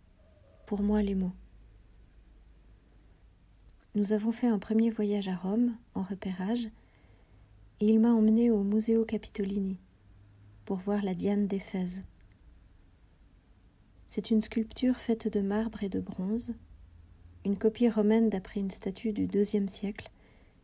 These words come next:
réalisée à Éphèse, une ville de l'actuelle Turquie. Elle a la peau noire. Elle se tient debout, les paumes ouvertes devant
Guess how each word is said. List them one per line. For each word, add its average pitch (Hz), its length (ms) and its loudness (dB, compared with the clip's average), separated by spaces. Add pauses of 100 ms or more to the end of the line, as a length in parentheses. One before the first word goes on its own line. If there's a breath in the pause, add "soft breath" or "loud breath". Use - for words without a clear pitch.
(180)
réalisée 208 520 2
à 196 180 -4
Éphèse, 196 560 -4 (960)
une 202 160 2
ville 220 280 2
de 196 80 0
l'actuelle 196 460 0
Turquie. 190 460 -6 (3250)
Elle 202 140 -2
a 202 40 0
la 214 120 2
peau 220 180 4
noire. 190 520 -2 (1160)
Elle 208 120 0
se - 120 -4
tient 214 200 0
debout, 202 340 0 (880)
les 196 100 -2
paumes 202 240 0
ouvertes 202 420 -2
devant 196 320 -2